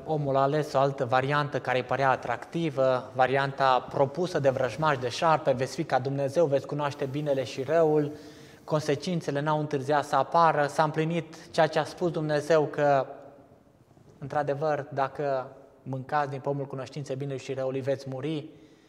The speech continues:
Într-adevăr, n-au murit fizic imediat și Dumnezeu a intervenit pentru a oferi o șansă de mângâiere, de salvare, de speranță. Totuși, de la ieșirea din Eden,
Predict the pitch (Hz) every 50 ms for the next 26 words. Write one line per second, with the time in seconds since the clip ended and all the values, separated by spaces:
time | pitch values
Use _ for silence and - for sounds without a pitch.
0 | _ _ _ _ _ _ - 156 - 185 185 175 170 165 160 151 160 180 196 190
1 | 170 170 160 160 151 - 165 151 131 147 143 139 147 143 139 135 131 147 151 147
2 | 143 143 - - 139 131 135 131 131 127 147 139 135 131 - 139 131 123 135 135
3 | 143 156 147 139 - 135 131 131 127 131 135 131 127 127 - 151 156 139 139 -
4 | 175 147 143 131 - - 143 143 135 - 135 131 131 131 131 131 127 123 131 147
5 | 143 135 135 131 117 127 127 123 - - - - - - - 131 127 120 127 151
6 | 151 143 135 131 131 127 120 123 110 - - - 135 135 147 156 151 143 135 135
7 | - 139 123 104 - - - - - - - _ _ _ _ - - _ _ _
8 | _ _ _ _ _ - 180 175 180 190 175 - - - - - - - - -
9 | - - - - - - - - 135 131 160 165 165 165 160 151 147 135 - -
10 | - - - - - 135 151 160 156 160 240 226 208 180 160 156 147 143 139 127
11 | 135 117 104